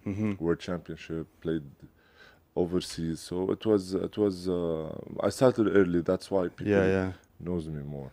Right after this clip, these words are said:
Speaker 1: Okay.
Speaker 2: Yeah.
Speaker 1: And, and, uh, so how old were you when you decided, "Okay, I'll,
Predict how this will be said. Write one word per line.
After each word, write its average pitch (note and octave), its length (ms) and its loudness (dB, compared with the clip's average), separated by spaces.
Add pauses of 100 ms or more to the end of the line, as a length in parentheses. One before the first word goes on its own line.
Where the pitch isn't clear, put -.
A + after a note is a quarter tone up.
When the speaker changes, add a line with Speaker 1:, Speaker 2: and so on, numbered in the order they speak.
(200)
Speaker 1:
Okay. F#2+ 320 0 (160)
Speaker 2:
Yeah. C#2 180 -12 (140)
Speaker 1:
And, G2+ 320 4
and, G2+ 380 4
uh, F#2+ 580 2
so A#2+ 220 6
how A#2 140 8
old B2+ 220 8
were A#2+ 140 8
you A#2+ 140 6
when A2 120 6
you A2 80 4
decided, G2+ 520 4
"Okay, G2 200 -4
I'll, F#2 280 2